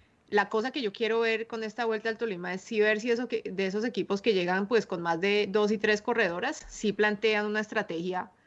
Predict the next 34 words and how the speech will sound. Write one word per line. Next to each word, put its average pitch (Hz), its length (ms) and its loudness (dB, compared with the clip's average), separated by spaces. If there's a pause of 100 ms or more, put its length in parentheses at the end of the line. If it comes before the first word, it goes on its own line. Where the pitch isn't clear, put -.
(140)
como 202 260 0
tal 175 340 0
de 185 80 -6
equipo, 196 380 -6 (120)
en 190 140 -6
el 185 100 -6
sentido 185 400 -4
de 214 120 2
que 214 160 2
va 170 80 2
a 165 40 2
haber 180 180 -4
gregarias, 214 840 0
que 202 120 -8
les 175 140 -10
va 165 60 -6
a 165 60 -10
tocar 190 280 -4
sacrificarse 208 720 -2
para 202 140 -4
que 190 120 -4
gane 170 420 -4 (480)
la 202 180 2
que 190 120 -2
decidan 180 400 -6
que 214 100 -6
va 180 80 -4
a 170 40 -6
ser 175 160 -6
la 190 120 0
líder 208 300 0
del 226 120 2
equipo, 208 360 -4
porque 247 340 -4